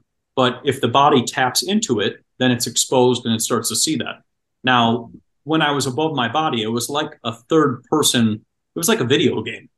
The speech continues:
You know, it was like a third person perspective, like, like Call of Duty or something, you know, like, something like that. But I could see my arms, which was really weird. Like, I could just see my arms, but I could see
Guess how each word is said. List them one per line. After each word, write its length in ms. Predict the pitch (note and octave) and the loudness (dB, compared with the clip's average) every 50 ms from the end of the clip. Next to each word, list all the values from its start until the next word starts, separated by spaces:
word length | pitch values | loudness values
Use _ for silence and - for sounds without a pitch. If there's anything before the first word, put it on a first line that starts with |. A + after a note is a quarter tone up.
| _ _ _ _ _ _ _ | _ _ _ _ _ _ _
You 120 | - B2 | 0 0
know, 120 | A#2+ A2+ A#2 | 2 2 2
it 40 | B2 | 2
was 100 | A#2+ D3+ | 2 2
like 120 | D3+ C3+ | 2 0
a 120 | B2 A2+ - - - | -2 -4 -4 -8 0
third 280 | - F3+ G3 F#3+ E3+ - | 4 6 6 6 4 0
person 380 | - D#3+ D#3+ D#3+ - D3 C3+ | -2 0 0 0 0 -2 -4
perspective, 560 | B2+ C3 A#2+ - - E3+ D#3+ - - A2 - - | -4 -4 -4 -4 -2 -2 -4 -4 -4 -8 -12 -10
like, 200 | G#2+ G2+ G#2 - - - | -8 -10 -10 -10 -8 -4
like 240 | C3+ A#2+ A#2 - | -4 -4 -4 -4
Call 240 | - - D3+ D3 A#2+ | -4 0 0 2 2
of 80 | A#2 A#2+ | 2 2
Duty 320 | A#2+ B2 B2 A2+ A2 A#2+ | 2 2 2 2 0 -4
or 40 | - | -4
something, 380 | - - - - A2 G#2+ G#2+ A2+ | -6 -6 -6 -6 -8 -4 -2 0
you 60 | A2+ | 0
know, 80 | G#2+ | 2
like, 180 | G#2+ G#2+ - - | 2 0 -2 -2
something 300 | - C3 A#2+ A2+ A#2+ G#2+ | 0 0 0 2 2 0
like 180 | G#2 F#2+ - - | 0 0 0 2
that. 240 | B2 A#2+ G#2 F#2+ - - _ _ _ _ _ _ - | 2 2 2 2 -2 -8 _ _ _ _ _ _ 2
But 120 | D3+ C#3 | 2 4
I 60 | C3 C3 | 4 2
could 140 | - - - | 2 2 2
see 200 | - - A#3+ A3+ | 4 4 6 6
my 160 | F3 B2+ A#2 | 4 4 2
arms, 540 | B2+ D#3 E3+ C3 - - - - - - _ _ _ - | 0 0 0 0 -2 -4 -6 -6 -6 -8 _ _ _ -4
which 200 | C#3 C#3 B2+ - | -2 -2 0 0
was 180 | A#2+ A2+ - D3+ | -2 -2 0 4
really 200 | E3+ F3+ C#3+ A#2+ | 4 6 6 6
weird. 360 | A#2 C3+ B2+ A2 - - - - | 4 4 4 2 0 -4 -8 -4
Like, 160 | B2 B2 B2+ | -2 0 0
I 60 | B2+ | 0
could 120 | A#2 C3 C3 | 0 2 4
just 180 | F3+ F#3 - | 6 6 6
see 100 | - G3 | 4 2
my 120 | E3+ D#3 C3+ | 2 2 2
arms, 340 | A#2+ B2+ C#3+ D#3 F3+ E3+ - | 2 2 0 0 0 -2 -4
but 100 | - C#3+ | -4 -4
I 40 | C3+ | -2
could 180 | - C3 B2 | -2 0 2
see 480 | - - - - G#3+ F#3+ D3+ C#3 B2+ | 4 2 2 2 -2 -6 -8 -8 -10